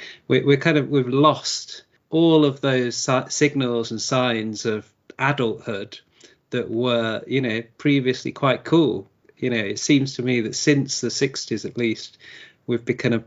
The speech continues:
we've become obsessed with teenagers and what teenagers like, and that's kind of infested, infected everything. And I guess, I, I mean, it got brought up, this subject, on the Wit Beyond Measure chat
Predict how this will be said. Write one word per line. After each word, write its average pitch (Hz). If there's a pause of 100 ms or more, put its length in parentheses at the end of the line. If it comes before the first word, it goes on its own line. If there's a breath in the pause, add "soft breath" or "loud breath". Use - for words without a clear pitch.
(180)
we've 127
become 135
obsessed -
with 117
teenagers 117
and 113
what 120
teenagers 117
like, 110 (320 loud breath)
and 110
that's 113
kind 123
of 113
infested, 110 (420 soft breath)
infected -
everything. 113 (360)
And 110
I 131
guess, 127
I, 135
I 135
mean, 139
it 139
got 165
brought 143
up, 117 (360)
this 123
subject, -
on 127
the 117
Wit 120
Beyond 117
Measure 117
chat 104